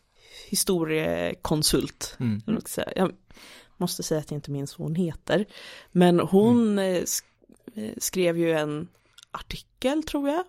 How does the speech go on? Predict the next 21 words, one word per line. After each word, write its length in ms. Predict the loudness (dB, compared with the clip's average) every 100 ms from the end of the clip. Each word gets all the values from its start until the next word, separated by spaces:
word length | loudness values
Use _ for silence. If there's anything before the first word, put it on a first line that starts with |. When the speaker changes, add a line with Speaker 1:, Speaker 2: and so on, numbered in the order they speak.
| _
Speaker 1:
åtminstone 540 | -2 2 2 2 -2 -2
ett 80 | -2
öppet 240 | -4 -4
brev 260 | -4 -6 -8 -20 -20 _
efter 340 | -4 -4 -4 -4
att, 320 | -4 -8 -10
eh, 60 | -8 -8 -10 -14 _ -4
filmen 320 | -2 0 -2
kom, 220 | -6 -6
om 120 | -6 -8
att 380 | -10 -14 -18 -20 _ _ _ _
jag 300 | 0 0 0
tar 360 | -4 -4 -6 -12 _ _ -2
helt 260 | 0 2 0
avstånd 540 | -4 -4 -6 -8 -8 -10
Speaker 2:
Mm. 240 | -4 -2 -2 _ _ -2
Speaker 1:
från 260 | 0 0
den 100 | -4
här 80 | -8
filmen. 340 | -10 -12 -12 -8
Speaker 2:
Mm. 180 | -8